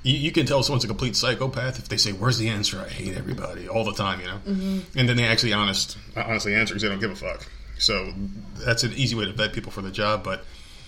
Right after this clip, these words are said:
Speaker 1: I would say by the time I hit question, like, a hundred and ten, they got really strange. Asking some really weird questions that were, like, very hard to answer. I'm sitting there like, "Wait, what does this mean? It could mean three different things."
Speaker 2: Mm.
Speaker 1: "Do you, do you work at a leisurely pace?"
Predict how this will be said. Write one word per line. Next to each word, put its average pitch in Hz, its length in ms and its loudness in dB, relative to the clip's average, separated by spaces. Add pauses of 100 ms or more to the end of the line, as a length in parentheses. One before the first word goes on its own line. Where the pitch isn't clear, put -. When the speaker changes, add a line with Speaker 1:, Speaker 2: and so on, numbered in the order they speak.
(140)
Speaker 1:
I 135 60 4
would 170 140 4
say 175 120 6
by 139 400 4
the 135 80 0
time 131 220 -2
I 123 60 2
hit 120 300 -2
question, 113 480 0
like, 95 120 -4
a 92 80 -4
hundred 127 420 0
and 101 180 -4
ten, 123 320 0
they 117 100 2
got 104 220 2
really 117 360 2
strange. 98 680 -2 (680)
Asking 110 300 4
some 98 320 0
really 123 360 4
weird 107 300 2
questions 101 500 0
that 98 200 -2
were, 95 120 -4
like, 92 160 -6
very 107 320 0
hard 104 280 2
to 101 80 -2
answer. 104 260 0
I'm 101 120 -2
sitting 117 220 2
there 101 100 -2
like, 95 100 -4
"Wait, 101 160 -4
what 104 100 -4
does 113 100 0
this 110 140 2
mean? 107 220 0
It 95 80 -4
could 104 80 -6
mean 107 160 -4
three 113 240 0
different 101 300 -4
things." 101 420 -2 (220)
Speaker 2:
Mm. 160 760 -8
Speaker 1:
"Do 123 80 2
you, 175 200 4
do 143 340 2
you 214 100 8
work 175 300 4
at 147 80 4
a 131 40 4
leisurely 113 680 2
pace?" - 720 -2